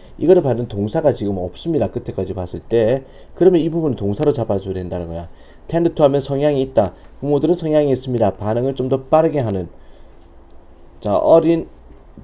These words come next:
유아. 자, 그러니까 여자 아기의 울음소리에 반응을 빨리 합니다. 남자 아이의 울음소리보다는.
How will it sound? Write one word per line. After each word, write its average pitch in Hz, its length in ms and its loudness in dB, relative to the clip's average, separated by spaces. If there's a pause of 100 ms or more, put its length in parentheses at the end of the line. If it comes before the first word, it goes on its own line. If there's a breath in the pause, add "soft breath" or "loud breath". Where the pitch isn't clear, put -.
(340)
유아. 113 600 4 (280)
자, 90 260 -4
그러니까 95 340 0
여자 147 460 6
아기의 123 600 2
울음소리에 139 540 -2
반응을 117 360 -2
빨리 139 220 2
합니다. 95 460 -2 (320 soft breath)
남자 147 480 2
아이의 117 440 4
울음소리보다는. 101 880 -4